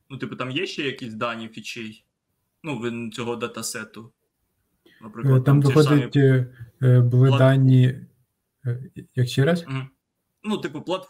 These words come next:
Speaker 1: от, наприклад, я хочу подивитися в розрізі платформи, а я хочу взяти С Ш А, наприклад, на ц-, ну, типу, тому що, ну, типу, я можу по-, а, ось я можу подивитися країну.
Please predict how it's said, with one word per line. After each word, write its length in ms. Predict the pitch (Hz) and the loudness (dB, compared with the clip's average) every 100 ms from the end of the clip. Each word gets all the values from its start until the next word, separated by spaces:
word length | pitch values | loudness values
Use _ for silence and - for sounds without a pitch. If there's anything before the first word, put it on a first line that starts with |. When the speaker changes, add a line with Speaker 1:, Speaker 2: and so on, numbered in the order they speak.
| 143 | -10
Speaker 1:
от, 120 | 139 | -8
наприклад, 340 | 139 160 139 | -10 -8 -6
я 140 | 139 156 | -6 -8
хочу 240 | 147 139 | -8 -10
подивитися 420 | 139 139 139 - | -8 -8 -8 -10
в 40 | 123 | -8
розрізі 380 | 139 135 127 120 | -6 -6 -8 -8
платформи, 760 | 123 113 - 107 107 104 107 _ _ _ _ _ _ | -8 -10 -14 -14 -14 -14 -16 _ _ _ _ _ _
а 100 | 127 | -8
я 80 | 139 | -8
хочу 260 | 139 143 | -8 -10
взяти 320 | 117 131 131 | -8 -8 -8
С 140 | 123 127 | -12 -12
Ш 160 | - 135 | -8 -6
А, 500 | 143 143 135 123 117 | -4 -4 -4 -4 -6
наприклад, 540 | 113 - 107 113 107 - | -10 -14 -14 -14 -16 -16
на 600 | 110 110 113 110 110 107 - | -12 -10 -8 -8 -10 -12 -16
ц-, 160 | - | -16
ну, 100 | 131 | -14
типу, 400 | 117 113 117 113 | -14 -14 -14 -14
тому 280 | 107 107 117 | -16 -20 -20
що, 220 | - 120 117 _ _ | -16 -18 -18 _ _
ну, 80 | 127 | -16
типу, 220 | 107 123 | -12 -8
я 120 | 127 | -8
можу 260 | 143 143 131 | -6 -8 -8
по-, 200 | 120 - | -12 -12
а, 200 | 127 110 101 | -12 -12 -14
ось 280 | - - | -16 -18
я 80 | 110 | -16
можу 240 | 107 113 127 | -16 -18 -20
подивитися 540 | - 110 135 - 110 | -20 -20 -20 -20 -20
країну. 640 | - 113 123 147 139 123 | -18 -14 -14 -14 -14 -16